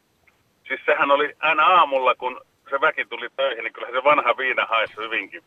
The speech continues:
voimakkaasti. Ja sitten niitä nukkui milloin missäkin ja siis se oli, se työmoraali oli silloinkin, se on hävinnyt. Sitä en ole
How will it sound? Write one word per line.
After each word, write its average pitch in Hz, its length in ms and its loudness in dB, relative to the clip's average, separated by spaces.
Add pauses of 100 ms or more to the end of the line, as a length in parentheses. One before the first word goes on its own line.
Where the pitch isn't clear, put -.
voimakkaasti. - 920 -16 (1080)
Ja 104 200 2 (1200)
sitten 113 280 -4
niitä 120 220 0
nukkui 135 360 -6
milloin 113 320 -2
missäkin 90 640 -8
ja 82 160 -10 (1120)
siis 117 200 -8
se 117 80 4
oli, 113 160 0
se 120 80 -2
työmoraali 104 720 2
oli 101 220 -6 (440)
silloinkin, 123 580 -2 (300)
se 175 120 4
on 160 200 4
hävinnyt. 92 480 -8 (280)
Sitä 113 280 -2
en 87 120 -4
ole - 80 -16